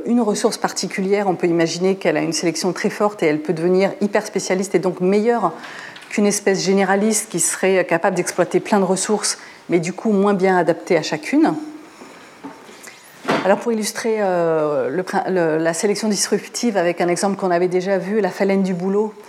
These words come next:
Donc, c'est, euh, ces petits, euh, papillons, donc, euh,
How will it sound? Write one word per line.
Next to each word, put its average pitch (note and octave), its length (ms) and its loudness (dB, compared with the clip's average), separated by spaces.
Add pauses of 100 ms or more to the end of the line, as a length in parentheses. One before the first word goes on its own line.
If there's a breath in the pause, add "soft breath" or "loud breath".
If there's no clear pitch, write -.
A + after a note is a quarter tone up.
(180 loud breath)
Donc, E3+ 140 -6
c'est, F#3 260 2
euh, D3 300 0
ces E3+ 180 -2
petits, - 420 -2
euh, D#3 100 4 (1120 loud breath)
papillons, A3+ 500 2 (160)
donc, E3+ 240 -6
euh, D3+ 720 0